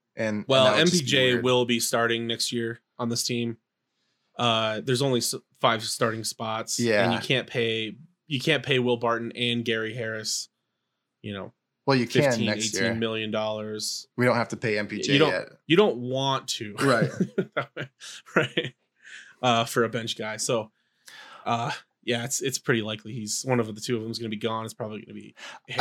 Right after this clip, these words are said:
Speaker 2: Harris for, for nothing.
Speaker 1: I,
Speaker 2: but
Speaker 1: I don't know. I think best, uh, because also the salaries match up. The, the timing is impeccable. But by the time we need to pay M P J, Gary Harris will be in his last year of his contract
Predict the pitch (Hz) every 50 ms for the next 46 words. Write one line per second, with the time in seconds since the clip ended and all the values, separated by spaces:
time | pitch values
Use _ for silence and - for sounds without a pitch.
0 | 160 147 135 127 - - - - 107 104 98 - - - 113 113 110 110 - -
1 | 127 131 131 127 123 113 127 127 131 131 127 123 117 117 - - 135 131 - 143
2 | 139 120 - - 139 131 127 - - - - 139 - - - 131 123 139 131 135
3 | 147 135 131 120 - - - 139 139 131 - 151 131 113 117 104 - - 127 123
4 | 123 113 113 107 98 113 113 110 107 - - 120 110 107 - - _ _ _ _
5 | _ 135 117 104 - 120 113 - - 131 123 123 120 113 110 107 104 98 107 98
6 | 95 - 107 104 - 104 101 101 95 98 - - _ _ _ _ _ _ _ _
7 | _ _ - 127 123 117 127 117 120 117 - 139 127 123 123 120 120 120 117 113
8 | - 123 117 120 - 113 110 - 113 110 104 - 117 117 113 113 113 101 104 -
9 | - 120 117 113 101 113 113 113 113 - - 117 113 101 110 113 113 107 107 107
10 | 98 - 113 107 104 113 117 - - - - - - _ _ _ _ - 120 120
11 | 120 107 107 104 - - 117 110 117 113 - 143 135 151 - 143 -